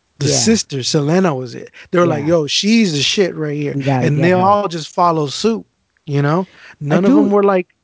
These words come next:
Speaker 1: you
Speaker 2: Dude,
Speaker 1: know?
Speaker 2: I'm telling you, uh, watch the Bee Gees.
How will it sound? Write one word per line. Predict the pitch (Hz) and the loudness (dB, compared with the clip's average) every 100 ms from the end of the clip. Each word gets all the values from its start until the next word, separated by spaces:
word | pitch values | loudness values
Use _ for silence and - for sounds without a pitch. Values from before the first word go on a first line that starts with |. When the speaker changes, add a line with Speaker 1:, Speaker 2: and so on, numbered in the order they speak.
| _ _ _ _ _ _ _ | _ _ _ _ _ _ _
Speaker 1:
you | 165 180 - 156 | -20 -18 -12 -4
Speaker 2:
Dude, | 147 | 2
Speaker 1:
know? | 277 226 | 2 0
Speaker 2:
I'm | 175 170 | -4 -4
telling | 226 240 226 | 0 2 2
you, | 160 147 | 2 2
uh, | 127 123 - - _ 139 | -2 -6 -8 -20 _ -8
watch | 151 208 - | -4 -2 -2
the | 254 | -2
Bee | 185 262 277 | 2 2 2
Gees. | 247 247 147 - | 2 2 0 -4